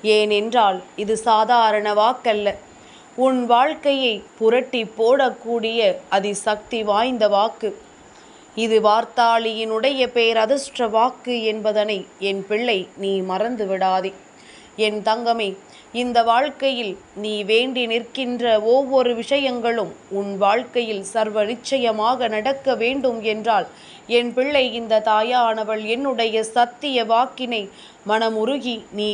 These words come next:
கேட்க வேண்டும். உன்னுடைய கவனத்தை வேறெங்கும் செலுத்தாமல், நம் வாழ்க்கையில் அது நடக்குமா, இது நடக்குமா என்றெல்லாம் எண்ணி உன்னை குழப்பாமல், அம்மாவை மட்டும் நம்பி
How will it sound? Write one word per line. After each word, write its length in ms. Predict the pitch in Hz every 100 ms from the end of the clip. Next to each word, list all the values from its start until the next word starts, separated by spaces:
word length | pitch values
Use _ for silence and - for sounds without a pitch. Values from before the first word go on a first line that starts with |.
| 190
கேட்க 420 | 233 262 - 226
வேண்டும். 380 | 208 208 208 208 - - - -
உன்னுடைய 560 | 233 240 226 247 233 214
கவனத்தை 680 | 226 233 277 277 - 247 240
வேறெங்கும் 680 | 226 233 226 233 277 254 226
செலுத்தாமல், 760 | 240 247 269 254 226 233 190 - - - -
நம் 280 | 220 226
வாழ்க்கையில் 640 | 226 226 254 269 269 254 247
அது 200 | 226 233
நடக்குமா, 640 | 233 233 277 269 254 240 233
இது 180 | 233 233
நடக்குமா 580 | 226 262 277 269 254 240 233
என்றெல்லாம் 680 | 226 233 226 254 285 240 233
எண்ணி 320 | 233 233 233
உன்னை 360 | 226 247 294 269 -
குழப்பாமல், 760 | 247 269 277 262 240 233 208 - - - -
அம்மாவை 600 | 196 214 254 240 226 214 220
மட்டும் 520 | 214 226 - 294 240
நம்பி 420 | 233 233 277 285